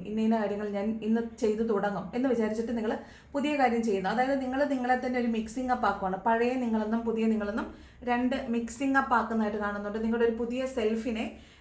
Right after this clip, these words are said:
ആ, നിങ്ങൾ ഉണ്ടാക്കിയെടുക്കുന്നതായിട്ട് കാണുന്നുണ്ട്. അതാണ് ബാലൻസ് പറയുന്നത്. ഇത്, ആ, നിങ്ങൾ ഇമോഷണലി അൺസ്റ്റേബിൾ ആയിട്ടുള്ള ആളുകളാണെങ്കിൽ നിങ്ങൾ ഇമോഷണൽ സ്റ്റെബിലിറ്റിയിലേക്ക് വരുന്നുണ്ട്.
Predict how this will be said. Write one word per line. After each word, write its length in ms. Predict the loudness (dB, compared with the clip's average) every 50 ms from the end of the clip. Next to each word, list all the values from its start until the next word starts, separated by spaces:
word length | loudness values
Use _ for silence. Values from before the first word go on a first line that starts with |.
| -10 -2 0
ആ, 140 | 2 2
നിങ്ങൾ 300 | 2 2 0 0 0 2 2
ഉണ്ടാക്കിയെടുക്കുന്നതായിട്ട് 920 | 4 2 2 2 2 0 0 2 0 0 0 2 0 0 0 0 -2 -2 -4 -8 -10 -6
കാണുന്നുണ്ട്. 360 | -4 -4 -2 -2 -4 -2 -2
അതാണ് 460 | -2 0 0 -2 -2 -4 -6 -8 -8 -4
ബാലൻസ് 460 | -2 -2 0 0 -2 -2 -2 -2 -2
പറയുന്നത്. 440 | 0 0 0 -2 -2 -2 -4 -4 -6 -8 -14 -20 -20 -20 -20 -20 -20 -12 -8
ഇത്, 200 | -4 0 0 2 2 0 0 -2
ആ, 180 | -2 0 0 0
നിങ്ങൾ 220 | 0 0 0 2 2
ഇമോഷണലി 720 | 2 2 2 2 0 0 -2 -2 -4 -2 -2 -4 -4 -4 -2
അൺസ്റ്റേബിൾ 480 | -2 -2 -2 0 2 2 4 4 4
ആയിട്ടുള്ള 260 | 2 2 2 0 0
ആളുകളാണെങ്കിൽ 600 | 2 2 2 2 2 2 0 0 -2 -2 -4 -4 -4 -2
നിങ്ങൾ 160 | 0 2 2
ഇമോഷണൽ 420 | 2 2 0 -2 -2 -2 -2 -2
സ്റ്റെബിലിറ്റിയിലേക്ക് 720 | -2 -2 -4 -2 0 0 0 0 0 0 2 2 4 4 4
വരുന്നുണ്ട്. 720 | 2 2 0 -2 -4 -4 -4 -4 -6 -8 -10 -16 -20